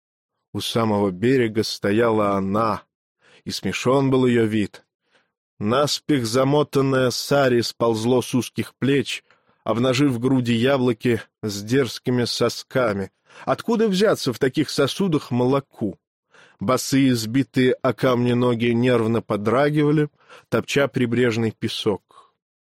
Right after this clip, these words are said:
Узкие щиколотки без браслетов, стройные голени и бёдра угадывались под мятой тканью.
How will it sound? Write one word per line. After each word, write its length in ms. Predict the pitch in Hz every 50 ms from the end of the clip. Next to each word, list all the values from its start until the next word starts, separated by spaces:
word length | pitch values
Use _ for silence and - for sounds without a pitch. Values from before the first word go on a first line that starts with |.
| _ _ _ _ _ _ _ _ _ _ _ _ -
Узкие 380 | 127 131 - - - - 139
щиколотки 680 | 139 - - - - - - - 131 131 123 - - -
без 200 | 123 120 123 117
браслетов, 760 | 113 110 107 123 120 - - - 123 135 127 107 - 107 95 -
стройные 880 | - - - - _ - 131 127 139 143 143 135 127 131 135 135 127 123
голени 600 | 120 110 123 135 139 131 123 120 123 123 123 123
и 40 | 123
бёдра 640 | 117 113 113 131 135 135 123 117 120 123 127 117 110 _ _ _ _ _ _ _
угадывались 720 | - 110 113 113 127 127 123 117 113 113 117 113 - -
под 240 | - - 113 110 101
мятой 320 | 113 117 113 - - 110
тканью. 600 | 101 - - - - 131 120 110 101 101 95 90